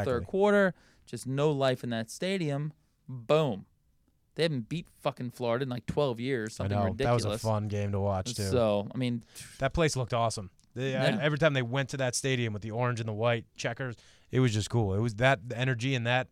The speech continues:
Speaker 2: like we always talk about, that's one of the games we wanna go to. And now that's gonna be that much bigger with Tennessee getting there.
Speaker 1: Vandy, huge win in overtime.
Speaker 2: Huge win for Vandy.
Speaker 1: Huge. I mean, they, they,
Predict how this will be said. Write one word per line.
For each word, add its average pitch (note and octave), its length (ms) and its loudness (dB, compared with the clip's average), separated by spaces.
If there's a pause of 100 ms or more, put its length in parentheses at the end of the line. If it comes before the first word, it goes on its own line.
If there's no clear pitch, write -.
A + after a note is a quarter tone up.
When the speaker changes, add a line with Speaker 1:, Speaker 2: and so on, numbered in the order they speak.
Speaker 2:
like A#2+ 140 -4
we C3+ 100 -4
always C3+ 160 -2
talk B2+ 160 0
about, A2 220 0
that's A#2+ 240 0
one A#2+ 100 -2
of A2 60 -4
the G2+ 40 -8
games A2+ 240 0
we G#2 60 -2
wanna G2+ 160 -4
go G#2 140 -2
to. E2+ 260 -10 (500)
And A#2 140 0
now A#2+ 200 6
that's A2 180 0
gonna A2+ 160 -2
be G#2+ 140 -4
that A2 180 0
much G2 180 -8
bigger G2+ 260 -6
with F#2 140 -14
Tennessee G#2+ 420 -6
getting F2+ 280 -8
there. F2+ 240 -10 (240)
Speaker 1:
Vandy, C3 500 0 (140)
huge C#3+ 360 -4
win C3 220 -2
in A#2+ 80 -2
overtime. C3 540 -2 (160)
Speaker 2:
Huge F3+ 260 2
win A2 220 -6
for G#2 100 -10
Vandy. G2 320 -8 (220)
Speaker 1:
Huge. D3+ 260 2
I C#3 60 -2
mean, F3 160 -2
they, F3 100 0
they, D#3+ 180 -2